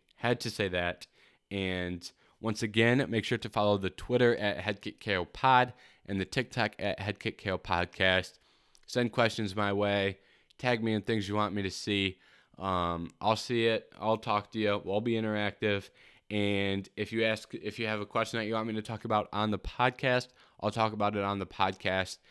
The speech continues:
It's a little way for you guys to be a part of the podcast.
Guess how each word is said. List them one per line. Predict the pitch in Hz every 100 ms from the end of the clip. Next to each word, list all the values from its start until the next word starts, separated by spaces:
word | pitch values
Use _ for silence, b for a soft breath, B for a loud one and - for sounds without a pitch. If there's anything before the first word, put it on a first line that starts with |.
| b b
It's | -
a |
little | 101 110 101
way | 101 98 95
for | 98
you | 98 131
guys | 139 117 110
to | 107
be | 113
a |
part | - 139 139
of | 107 104
the | 98
podcast. | 101 95 - 95 95